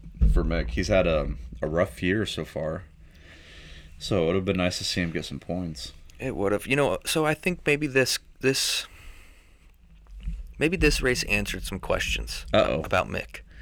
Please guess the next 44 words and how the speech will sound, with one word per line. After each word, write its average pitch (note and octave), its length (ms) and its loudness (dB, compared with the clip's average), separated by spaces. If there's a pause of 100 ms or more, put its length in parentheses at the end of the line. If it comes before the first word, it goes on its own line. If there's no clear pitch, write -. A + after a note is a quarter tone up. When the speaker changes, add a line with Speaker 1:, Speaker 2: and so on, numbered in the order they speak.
(260)
Speaker 1:
I F3 100 2
don't - 120 2
know F2+ 80 4
about D#2+ 220 2
that. C#2+ 280 -4 (680)
Speaker 2:
Maybe, F3 600 0
maybe E3+ 280 0
not, F3 240 0
not, E3+ 200 0
Speaker 1:
Mm. - 60 -4
Speaker 2:
like, D#3+ 80 -2
fully C3 480 4
answered C3+ 420 -2
them. C3+ 340 0
Speaker 1:
Mm-hmm. F2+ 220 -2 (120)
Speaker 2:
Of, G2+ 280 2
you A2+ 40 -2
know, A2 60 -2
people G#2+ 280 -2
are - 20 4
like, G2 180 0
"Oh, G2+ 240 2
does F#2+ 140 -2
he G2+ 80 -2
just F#2+ 180 -2
suck F#2+ 220 0
as F#2 80 -6
a F#2 60 -4
driver? F#2 360 2
Like, F2+ 140 -2
what's F2+ 160 -4
going F2+ 260 -4
on? G#2 240 4
Is F#2 140 -2
he G2+ 80 -4
just F#2 200 -4
getting E2+ 180 0
this F2+ 100 -4
spot F2+ 280 0
because F2+ 300 -2
of F2 120 -8
the E2+ 100 -4
last F2 280 -4
name? B2 360 -2